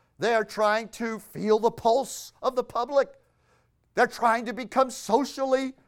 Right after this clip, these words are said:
relevant. They want to relate to the young people. They want to show the elderly that they care.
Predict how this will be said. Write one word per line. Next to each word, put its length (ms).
relevant. 840
They 140
want 260
to 100
relate 460
to 120
the 120
young 340
people. 500
They 140
want 380
to 320
show 420
the 200
elderly 560
that 240
they 160
care. 500